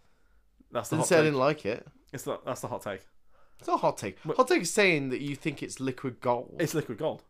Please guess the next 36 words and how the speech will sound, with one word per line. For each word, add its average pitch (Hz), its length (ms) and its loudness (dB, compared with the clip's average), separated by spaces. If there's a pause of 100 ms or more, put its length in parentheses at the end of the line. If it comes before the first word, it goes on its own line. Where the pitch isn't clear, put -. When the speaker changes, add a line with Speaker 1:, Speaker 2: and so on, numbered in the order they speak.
(100)
Speaker 2:
It's - 220 -8
not. 415 560 4
Speaker 1:
I 214 80 4
don't 233 160 4
know 202 140 6
why 175 180 8
they've 160 160 2
not 151 140 -2
marketed 131 400 -2
it - 80 -6
as 113 180 -6
liquid 113 300 -8
gold. 95 240 -8 (1120)
Irn 202 220 4
Brew, 147 300 2 (480)
contact 160 340 0
me. 131 180 -4
We've 131 160 -4
got 139 140 -4
something 120 160 -6
to 113 80 -16
sort 110 160 -2
out 101 160 -8
here. 98 140 -12 (640)
Liquid 151 420 0
gold. 113 340 -2 (400)
Speaker 2:
It's - 180 -6
not. 370 460 -2 (100)
Speaker 1:
It's 165 300 -2
the 170 140 2
Speaker 2:
It's - 80 4
Speaker 1:
best. 175 100 8
Speaker 2:
orange. 185 580 6 (420)
Speaker 1:
It's - 100 -6
liquid 320 240 0
gold. 381 320 6